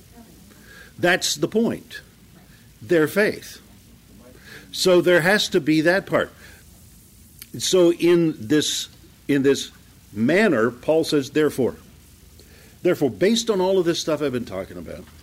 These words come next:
based on the fact that you can't save yourself, based on the fact that you, you can't be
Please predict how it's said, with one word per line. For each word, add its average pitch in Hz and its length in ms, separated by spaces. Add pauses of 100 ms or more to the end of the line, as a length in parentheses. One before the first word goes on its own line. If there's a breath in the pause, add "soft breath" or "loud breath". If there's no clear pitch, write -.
(640 loud breath)
based 208 200
on 220 80
the 170 60
fact 156 220
that 120 180
you 139 80
can't 143 300
save 117 240
yourself, - 520 (1200 soft breath)
based 208 240
on 208 120
the 156 80
fact 165 260
that 123 160
you, 160 300 (240 loud breath)
you 156 120
can't 185 320
be 160 280